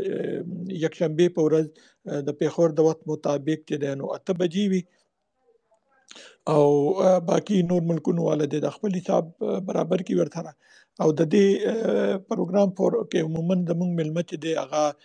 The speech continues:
آ، پروفیسر ډاکټر وقار علي شاه صاحب دی چې هغه، آ، ډاکټري ده په پښتو ت-، په تاریخ کې او خاص کر د پښتنو تاریخ موضوع په ساتې، پاتې شوې ده. او، آ، په هایډلبرګ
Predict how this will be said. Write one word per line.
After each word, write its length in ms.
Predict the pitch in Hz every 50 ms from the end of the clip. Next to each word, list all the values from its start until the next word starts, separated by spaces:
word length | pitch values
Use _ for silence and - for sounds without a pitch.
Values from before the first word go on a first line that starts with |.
| _ _ _ _ _ -
آ، 180 | - 139 135
پروفیسر 480 | 127 - 160 156 156 175 160 156 - 160
ډاکټر 400 | 143 160 151 147 - 160 147 143
وقار 280 | 151 147 - 156 147 156
علي 180 | 147 143 147
شاه 220 | - - 175 185 190
صاحب 280 | - 202 180 160 147
دی 140 | 165 165 165
چې 160 | 151 - 151
هغه، 580 | 139 135 135 135 135 143 147 143 143 139 135 135 _ - - - _ _ _ -
آ، 280 | 151 139 135 131 - - 127 123 - 123 123 127 - - - - - - -
ډاکټري 420 | - 143 143 135 - 156 135 160 180
ده 180 | 175 170 165
په 260 | 160 - - 151 143 135
پښتو 460 | - - 147 - - - 214 208 165
ت-، 220 | - - 202 185 -
په 320 | - - 202 202 202 - 190
تاریخ 360 | - - 165 156 160 190 180
کې 160 | - - -
او 100 | 165 156
خاص 280 | - - 165 151 147 -
کر 120 | - 202
د 80 | - -
پښتنو 460 | - - 196 - - 190 170 160 165 - -
تاریخ 420 | 160 151 151 165 160 - - - 208 190 190 190 180 175
موضوع 400 | 190 175 170 - 180 175 170 160 - -
په 80 | -
ساتې، 440 | - - - 180 - - 214 208 202 - -
پاتې 240 | 190 180 - -
شوې 260 | 151 - 196 196 190 175
ده. 180 | 165 165 - - - - - - - - - - _ _ -
او، 320 | 175 165 165 165 165 190 -
آ، 280 | 214 220 214 160 156 151
په 180 | 151 - - 160
هایډلبرګ 520 | 156 156 147 160 151 143 135 170 165